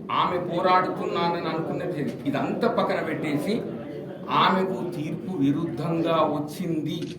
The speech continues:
అన్న నెపంతో కోర్టుకు వేసేసింది. ఈరోజు అది కోర్టులో ఉంది, కోర్టులో నడుస్తుంది. కాబట్టి కోర్టులో ఉన్న దాన్ని ఆమె మళ్ళీ ఈ విధంగా పత్రికాముఖంగా చేయకూడదు. కోర్టు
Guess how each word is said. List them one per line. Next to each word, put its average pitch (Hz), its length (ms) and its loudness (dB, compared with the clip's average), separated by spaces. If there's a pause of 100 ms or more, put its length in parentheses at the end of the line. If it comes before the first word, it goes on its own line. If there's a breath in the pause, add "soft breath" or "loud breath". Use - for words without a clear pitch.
(680)
అన్న 143 340 2
నెపంతో 190 840 2 (600)
కోర్టుకు 254 420 6
వేసేసింది. 208 640 2 (1700)
ఈరోజు 233 340 8
అది 233 400 2
కోర్టులో 277 300 6
ఉంది, 254 400 6 (840)
కోర్టులో 240 260 6
నడుస్తుంది. 226 580 2 (720)
కాబట్టి - 380 6
కోర్టులో 254 300 10
ఉన్న 240 260 8
దాన్ని 214 580 4 (240)
ఆమె 185 340 2
మళ్ళీ 233 160 2
ఈ 214 140 2
విధంగా 214 320 2
పత్రికాముఖంగా 208 960 2
చేయకూడదు. 202 440 2 (600)
కోర్టు 233 580 6